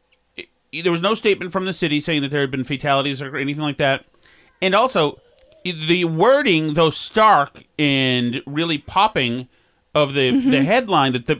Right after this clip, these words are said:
Speaker 1: that their press release used
Speaker 2: Right.
Speaker 1: was jarring, but, but still, uh, there was no mention of a crash or
Speaker 2: Right.
Speaker 1: casualties.
Speaker 2: So it said, it,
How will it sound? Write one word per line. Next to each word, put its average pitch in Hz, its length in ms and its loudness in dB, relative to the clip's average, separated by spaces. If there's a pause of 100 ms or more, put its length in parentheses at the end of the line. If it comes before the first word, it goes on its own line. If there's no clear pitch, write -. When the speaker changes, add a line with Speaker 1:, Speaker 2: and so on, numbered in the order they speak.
Speaker 1:
that 160 200 0
their 160 160 2
press - 480 -2
release 135 680 0 (520)
used 139 320 2
Speaker 2:
Right. 180 300 4 (800)
Speaker 1:
was 156 440 2
jarring, 214 460 2
but, 165 180 -4 (120)
but 147 440 0
still, 196 520 -2 (280)
uh, 139 100 0
there 156 120 -2
was 151 260 -6 (600)
no 156 320 0
mention 175 480 -2 (320)
of 135 180 2
a 131 80 -2
crash 135 580 -2 (120)
or 113 520 0 (560)
Speaker 2:
Right. 247 400 2
Speaker 1:
casualties. 135 320 -4
Speaker 2:
So 269 100 4
it 233 100 0
said, 285 280 2
it, 240 140 -2